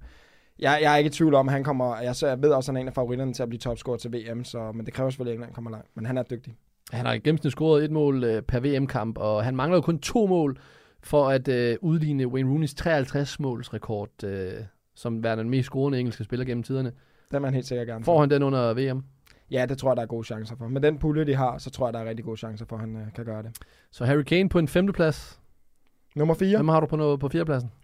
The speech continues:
Speaker 1: Der har jeg Mbappé.
Speaker 2: Ja.
Speaker 1: Og det var rigtig svært med de forreste fire, kan jeg fortælle. Det kommer nok an på, hvad for en klub, man er fan af, men, øh, jeg har Mbappé som nummer fire. Han har lavet, øh, nitten mål i de sidste tyve kampe her for, øh, for P S G og, og for landsholdet sammen.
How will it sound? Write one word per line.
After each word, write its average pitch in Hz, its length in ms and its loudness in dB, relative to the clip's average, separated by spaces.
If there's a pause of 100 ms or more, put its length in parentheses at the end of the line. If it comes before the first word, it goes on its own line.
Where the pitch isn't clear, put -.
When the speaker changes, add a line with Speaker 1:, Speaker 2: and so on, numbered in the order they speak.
(400)
Speaker 1:
Der 147 60 2
har 151 260 6
jeg 143 140 2
Mbappé. 147 380 2 (640)
Speaker 2:
Ja. 147 160 4
Speaker 1:
Og 139 160 2
det 185 160 12
var 160 140 10
rigtig 156 280 2
svært 131 260 4
med 135 80 0
de 131 80 2
forreste 131 320 0
fire, 131 280 0
kan 127 140 0
jeg 117 260 -2
fortælle. 127 320 -4
Det 151 80 0
kommer 190 160 4
nok 190 120 6
an 208 140 4
på, 202 100 0
hvad 180 120 4
for 196 80 0
en 190 60 0
klub, 185 180 0
man 196 120 4
er 180 40 4
fan 165 280 4
af, 165 140 -4
men, 143 160 0
øh, 139 160 4
jeg 147 80 6
har 165 160 2
Mbappé 156 300 -2
som 160 140 -6
nummer 135 180 0
fire. 139 340 -2 (320)
Han 143 140 -2
har 151 60 4
lavet, 151 340 8
øh, 139 60 4
nitten 156 260 2
mål 143 240 -2
i 143 40 -4
de 139 60 -8
sidste 143 220 -8
tyve 143 240 0
kampe 131 320 0
her 131 180 -2
for, 120 280 -2
øh, 113 320 -6
for 127 60 -10
P - 100 -6 (140)
S - 80 -12
G - 60 -8 (140)
og, 120 380 -2
og 117 100 -10
for 123 100 -6
landsholdet 120 440 -6
sammen. 127 260 -8